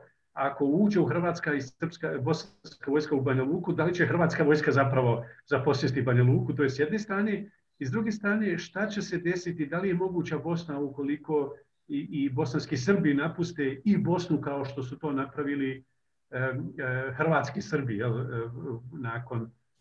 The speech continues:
a, ovaj, e, Oluje, jel? A, i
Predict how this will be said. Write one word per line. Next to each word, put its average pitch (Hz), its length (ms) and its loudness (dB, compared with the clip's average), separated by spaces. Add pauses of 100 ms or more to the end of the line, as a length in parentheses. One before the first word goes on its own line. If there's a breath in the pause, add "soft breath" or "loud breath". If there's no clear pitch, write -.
a, 120 140 -4
ovaj, 113 460 -4
e, - 80 -6 (640)
Oluje, 117 480 0
jel? 110 200 -4 (380)
A, 117 280 -6 (280)
i 165 160 -2